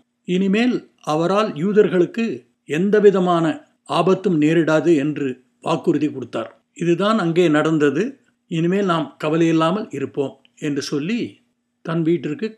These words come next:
கிளம்பினார். குழந்தைகளே, இந்த கதை பிடிச்சிருக்கா? இப்போ நம்ம ரெண்டாவது கதைக்கு போலாம்.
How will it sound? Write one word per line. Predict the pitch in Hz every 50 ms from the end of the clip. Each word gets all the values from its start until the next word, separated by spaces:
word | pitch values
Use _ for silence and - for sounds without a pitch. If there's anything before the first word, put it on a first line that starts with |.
| -
கிளம்பினார். | 156 127 120 127 127 113 117 117 - - _ _ _ _ _ _ _ _ _ -
குழந்தைகளே, | 170 175 185 196 220 220 208 170 131 113 - - - - _ _ _ _
இந்த | - 156 156 147
கதை | - 175 185 190
பிடிச்சிருக்கா? | - 196 170 - 196 165 - 196 208 226 240 220 139 - - _ _ _ _ _ _ _
இப்போ | _ 185 175 - 196
நம்ம | 175 170 170 165 156
ரெண்டாவது | - 185 214 220 226 226 214 196 165 -
கதைக்கு | - 160 143 151 - - 135
போலாம். | - - 131 131 117 113 - - -